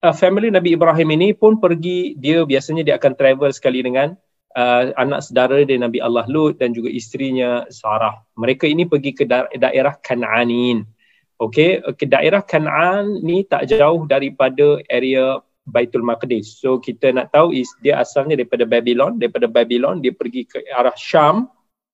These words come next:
Dia pergi ke arah Syam dan mereka tinggal di kawasan Harran. Uh, yang mana pada zaman itu daerah tu agak dikenali dengan, uh,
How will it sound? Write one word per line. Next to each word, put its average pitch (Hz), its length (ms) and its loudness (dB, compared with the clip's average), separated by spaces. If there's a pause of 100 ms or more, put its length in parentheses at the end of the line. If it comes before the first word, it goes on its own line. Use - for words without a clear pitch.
(480)
Dia 127 160 -2
pergi 127 240 -6
ke - 40 -6
arah 120 200 -6
Syam 175 400 0 (400)
dan 131 160 4
mereka 135 320 2
tinggal 139 400 2
di 127 80 -4
kawasan 123 640 0
Harran. 131 640 2 (520)
Uh, 123 800 4
yang 131 240 2
mana 175 320 4
pada 151 240 4
zaman 147 320 4
itu 147 240 -4
daerah 139 400 2
tu 165 320 -2
agak 123 320 -4
dikenali 131 640 -2
dengan, 120 480 -2
uh, 113 400 -4